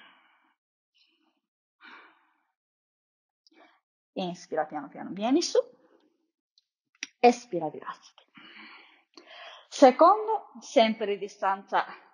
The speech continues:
di un braccio dal muro. Cammina con le mani in su, braccia stese,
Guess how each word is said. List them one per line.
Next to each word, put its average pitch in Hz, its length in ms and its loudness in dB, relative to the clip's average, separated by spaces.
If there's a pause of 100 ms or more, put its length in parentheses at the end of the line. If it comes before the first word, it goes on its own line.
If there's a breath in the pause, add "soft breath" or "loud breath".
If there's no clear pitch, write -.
(140)
di 196 420 -6
un 190 220 -10
braccio 220 640 2 (1120 soft breath)
dal 190 320 6
muro. 170 540 -14 (840)
Cammina 240 380 2
con 226 100 -2
le 214 80 0
mani 202 320 -2 (160)
in 220 80 -14
su, 349 220 -14 (1300 soft breath)
braccia 180 520 -2
stese, 285 520 -8